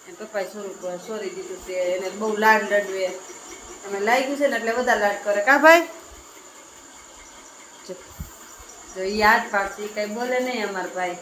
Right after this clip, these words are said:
ઈ હા અને ના. કા ભાઈ? ચાલો, તો હવે વારું પાણી કરી લઈએ અમે. અને તમને આજનો મારો બ્લોગ કેવો લાગ્યો,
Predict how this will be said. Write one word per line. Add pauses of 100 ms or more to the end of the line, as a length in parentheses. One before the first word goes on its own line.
(580)
ઈ
હા
અને
ના. (400)
કા
ભાઈ? (1800)
ચાલો,
તો
હવે
વારું
પાણી
કરી
લઈએ
અમે. (600)
અને (220)
તમને
આજનો
મારો
બ્લોગ
કેવો
લાગ્યો,